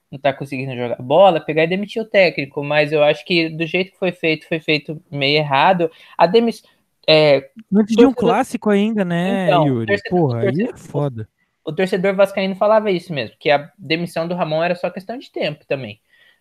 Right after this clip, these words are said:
Speaker 1: Mas demitir o, o Ramon antes de um, antes de um clássico, que aí não vai chegar um treinador até o clássico, o time vai ser treinado por interino. É,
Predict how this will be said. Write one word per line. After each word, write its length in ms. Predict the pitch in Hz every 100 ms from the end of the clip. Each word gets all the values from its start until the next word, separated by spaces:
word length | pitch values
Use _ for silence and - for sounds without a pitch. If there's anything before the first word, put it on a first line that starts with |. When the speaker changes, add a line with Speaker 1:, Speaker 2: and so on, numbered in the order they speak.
| _
Speaker 1:
Mas 680 | 135 143 143 139 131 127 -
demitir 720 | 160 180 190 190 - 214 262 277
o, 840 | 262 247 233 214 202 190 170 151 170
o 40 |
Ramon 380 | 175 175 160 147
antes 200 | 175 196
de 60 | 185
um, 320 | 220 208 160 -
antes 240 | 143 -
de 80 | 170
um 100 | 214
clássico, 600 | 190 143 113 - - _ _ _ _ _ _ _
que 120 | -
aí 560 | 156 160 214 208 156 - _
não 260 | 160 165 185
vai 180 | 190 214
chegar 220 | 240 226
um 60 |
treinador 440 | 220 220 220 220 214
até 180 | 202 202
o 60 |
clássico, 440 | 196 196 147 123 135
o 20 |
time 200 | - 180
vai 100 | 185
ser 120 | 185 190
treinado 400 | 202 196 190 190
por 120 | 196
interino. 680 | 190 190 196 180 135 117 - _ _ _ -
É, 1040 | 131 131 127 127 120 120 117 117 117 -